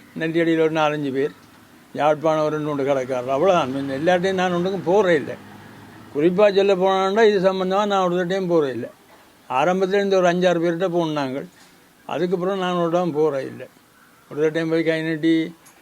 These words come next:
எங்களுக்கு உதவி செய்யுங்கன்னு கேட்குறேன். கேட்குறேன்னா இந்த அஞ்சாறு பேர் தான். நெல்லியடியில் மூன்று நாலு வெற்றியாளர்கள், யாழ்ப்பாணத்தில் ஒரு ரெண்டு மூணு கடை,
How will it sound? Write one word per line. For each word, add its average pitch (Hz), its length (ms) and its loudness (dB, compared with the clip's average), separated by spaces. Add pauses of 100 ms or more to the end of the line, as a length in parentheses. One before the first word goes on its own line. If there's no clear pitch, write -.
(140)
எங்களுக்கு 147 340 0
உதவி 165 240 4
செய்யுங்கன்னு 151 480 -2
கேட்குறேன். 135 680 -4
கேட்குறேன்னா 175 480 0
இந்த 196 200 2
அஞ்சாறு 170 260 2
பேர் 123 180 -4
தான். 113 160 -12 (1400)
நெல்லியடியில் 160 460 0
மூன்று 156 260 -4
நாலு 143 140 -4
வெற்றியாளர்கள், 143 480 -4
யாழ்ப்பாணத்தில் 143 540 -2
ஒரு 131 100 -6
ரெண்டு 135 160 -6
மூணு 127 220 -10
கடை, 120 200 -12